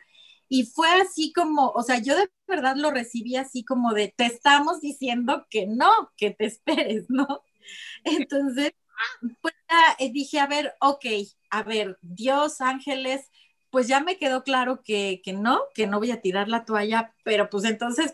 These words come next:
pónganme por favor el todo, ¿no? Porque pues yo así no puedo, económicamente no puedo". Entonces, a raíz de ahí se empezaron a abrir la, las puertas, literal, empezó a ir conmigo una amiga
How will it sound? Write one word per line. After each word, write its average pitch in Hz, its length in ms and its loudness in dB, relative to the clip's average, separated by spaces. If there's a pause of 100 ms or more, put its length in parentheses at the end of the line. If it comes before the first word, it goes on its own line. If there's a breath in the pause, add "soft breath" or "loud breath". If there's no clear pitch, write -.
pónganme 254 460 2
por - 200 -2
favor 208 380 2
el 214 320 0 (520 soft breath)
todo, 311 320 6
¿no? 269 220 0
Porque 330 280 0
pues 220 240 -4
yo 320 100 6
así 277 260 0
no 262 240 0
puedo, 220 260 0
económicamente 254 840 0
no 196 200 -6
puedo". 175 280 -4 (680 soft breath)
Entonces, 285 680 2
a 277 80 6
raíz 269 340 4
de 330 80 0
ahí 294 200 2
se 311 100 -2
empezaron 247 600 0
a 240 40 0
abrir 233 340 -2
la, 247 400 2
las 208 300 2 (120)
puertas, 262 520 4
literal, 220 600 0
empezó 233 500 0
a 269 140 6
ir 262 200 -2
conmigo 254 400 2
una 262 160 2
amiga 262 520 0